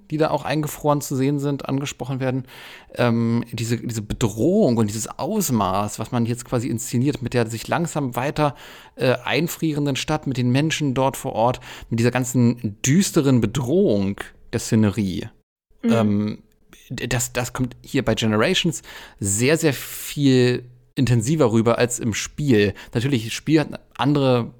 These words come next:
Speaker 1: Möglichkeiten, auch zu inszenieren. Aber, ähm, ich weiß auch nicht, also wenn ich mir das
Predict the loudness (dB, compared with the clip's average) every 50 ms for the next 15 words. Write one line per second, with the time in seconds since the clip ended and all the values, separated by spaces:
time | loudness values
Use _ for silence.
0 | _ _ 0 2 4 4 4 2 -2 -8 -6 -2 0 0 0 0 -2 -4 -6 -6
1 | -6 -8 -10 -8 -8 -10 -8 -8 -8 -6 -4 -4 -4 0 2 4 4 6 6 4
2 | 4 2 -2 -6 -20 -20 -20 -20 -20 -20 -20 _ _ -6 -4 -2 0 2 2 2
3 | 0 -2 -4 -8 -6 -2 0 2 2 2 2 0 0 -2 -2 -4 -6 -8 _ _
4 | _ _ _ _ -14 -12 -12 -6 -4 -2 -2 -2 -2 -2 -2 -4 -2 0 0 0
5 | -2 -2 -6 -16 _ _ -2 0 0 0 2 2 2 2 2 0 0 -2 0 2
6 | 2 0 0 -2 -10 -12